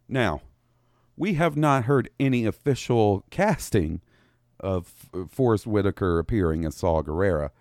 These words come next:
but this dude says he shares scenes with Forrest Whitaker. To me, that sounds like for, for serious,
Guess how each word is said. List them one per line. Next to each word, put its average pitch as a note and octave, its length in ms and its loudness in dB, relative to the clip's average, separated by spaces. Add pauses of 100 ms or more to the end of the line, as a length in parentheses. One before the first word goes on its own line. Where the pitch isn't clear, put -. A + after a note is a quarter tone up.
(260)
but - 140 -16
this F3 160 -2
dude B2 240 -2
says F#2+ 220 0
he F#2 80 -4
shares E2+ 320 -2
scenes E2+ 300 -2
with E2 120 -8
Forrest E2 340 -4
Whitaker. E2+ 400 -2 (440)
To A#2 60 -12
me, C3 180 0
that A2+ 180 4
sounds F#2 260 0
like D#2+ 220 -4
for, F2 440 -8
for - 260 -6
serious, E2+ 760 -2